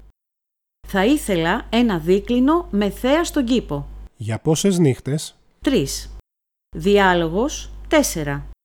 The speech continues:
Speaker 1: Ψάχνω αλεύρι και ζάχαρη.
Speaker 2: Τρίτος διάδρομος δεξιά, μετά τα ζυμαρικά.
Speaker 1: Ευχαριστώ πολύ. Διάλογος πέντε. Μόλις πέρασα τον έλεγχο διαβατηρίων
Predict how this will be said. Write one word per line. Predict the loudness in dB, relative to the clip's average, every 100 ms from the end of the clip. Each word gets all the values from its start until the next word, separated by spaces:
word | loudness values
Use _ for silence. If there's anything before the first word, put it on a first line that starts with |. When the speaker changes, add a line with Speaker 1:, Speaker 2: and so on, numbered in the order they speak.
| _ _ _ _ _ _ -20 -18
Speaker 1:
Ψάχνω | -10 -2 0 0 -2 -4 -6 -8
αλεύρι | -6 -2 -2 -2 -2 -4 -4
και | -2 2
ζάχαρη. | 2 2 0 -8 -8 -12 -16 -18 -20 -20 _
Speaker 2:
Τρίτος | 4 4 4 2
διάδρομος | 4 4 4 4 2
δεξιά, | 0 -2 0 0 0 -8 _ -10
μετά | -8 -6 -4 0
τα | 2
ζυμαρικά. | 4 4 4 0 -4 -6 _ _ _ -14 -4
Speaker 1:
Ευχαριστώ | -4 0 -2 0 -2
πολύ. | 2 4 4 2 -2 -14 _ _ _ _ -16
Διάλογος | -2 2 4 4 2 0 -2 -2 -6 -14 -8
πέντε. | 2 2 2 -4 -8 -14 _ _ _ _ _ -20 -18 -14 0
Μόλις | 6 6 6 2
πέρασα | 2 2 2 -2
τον | -2 2
έλεγχο | 2 2 0 -4
διαβατηρίων | -4 -4 -2 -2 2 4 2 0